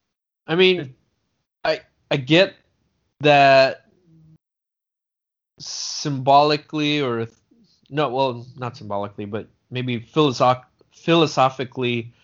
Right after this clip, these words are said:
Speaker 1: that the point would be that the point of the whole story isn't necessarily that they reached this, uh, this peak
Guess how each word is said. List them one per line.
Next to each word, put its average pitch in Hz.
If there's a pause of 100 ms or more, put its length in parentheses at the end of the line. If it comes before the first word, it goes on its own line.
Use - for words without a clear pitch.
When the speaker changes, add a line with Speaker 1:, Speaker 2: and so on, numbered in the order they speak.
(380)
Speaker 1:
that 113
the 117
point 139 (1400)
would 131
be 127
that 127
the 143
point 180
of 139
the 131
whole 127
story 127
isn't 135
necessarily 123 (2250)
that 135
they 127
reached 123 (320)
this, 127 (100)
uh, 110
this 113 (180)
peak 139